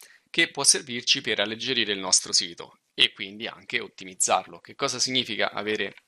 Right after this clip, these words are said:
un sito più leggero? Avere delle pagine e degli articoli più leggeri, andando a lavorare sulla pesantezza dell'immagine, quindi è una, uno strumento di ottimizzazione fondamentalmente. Quindi più il nostro sito sarà leggero, più sarà veloce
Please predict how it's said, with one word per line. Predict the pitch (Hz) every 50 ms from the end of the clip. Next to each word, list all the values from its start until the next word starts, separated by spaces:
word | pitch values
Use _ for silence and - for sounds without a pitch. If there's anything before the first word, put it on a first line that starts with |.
| - - -
un | - 95
sito | - - 110 101 101
più | 98 101
leggero? | 101 110 - - - 123 139 165 175 - -
Avere | - 107 104 107 104 98 98 92 - -
delle | - 98 92 95
pagine | - 104 98 98 95 - - - 87 85 85 82 _ _ _ - _ _ _ _ _ _ -
e | - 117 107 98 -
degli | - 110 104 104 98 98
articoli | 95 92 - - 127 113 104 104 92 92
più | - - 110
leggeri, | 101 107 110 113 - 139 135 139 151 156 180 196 196 _ _ -
andando | - 104 101 98 104 104 104 95 98
a |
lavorare | 98 92 92 95 95 95 92 90 90 90
sulla | - - - - 117 104 98
pesantezza | 92 98 101 101 92 - - 101 98 98 - - - - 92 85 85 92 95
dell'immagine, | - - - 104 107 101 80 76 90 - 113 117 107
quindi | 95 87 82 82
è | 82 82
una, | 87 90 - - - 92 92 85 76 69 69 - - - - - -
uno | 117 107 101
strumento | - - - 110 113 120 120 - 110
di | 95 98 -
ottimizzazione | - 113 110 - - 107 98 98 95 - 104 - - - 107 90 90 95 101
fondamentalmente. | - 95 92 90 95 98 - - 113 107 85 85 87 - - 143 147 - _ - - - - - - -
Quindi | - 135 127 107 98 -
più | - 185 185 160 127 - -
il | 127 104
nostro | 101 98 - - 95
sito | 98 123 113 104 104
sarà | 95 - 113 120 127
leggero, | 139 160 185 156 - 139 95 85 82 -
più | _ - 127
sarà | - - 98 92 104
veloce | 113 151 202 185 98 80 - - 92 - _ _